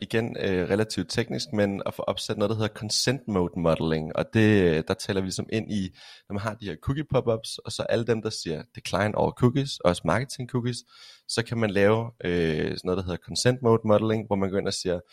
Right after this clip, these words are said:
hvor stor en procentdel af dem, der siger nej,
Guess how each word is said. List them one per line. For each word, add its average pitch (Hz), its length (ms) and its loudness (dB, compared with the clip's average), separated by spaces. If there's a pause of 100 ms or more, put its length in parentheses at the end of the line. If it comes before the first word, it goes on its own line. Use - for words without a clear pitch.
(240)
hvor - 80 -14
stor 120 180 4
en 107 120 2
procentdel - 720 0
af 80 280 2 (240)
dem, 95 160 0
der 95 80 -2
siger - 340 -2
nej, - 280 -2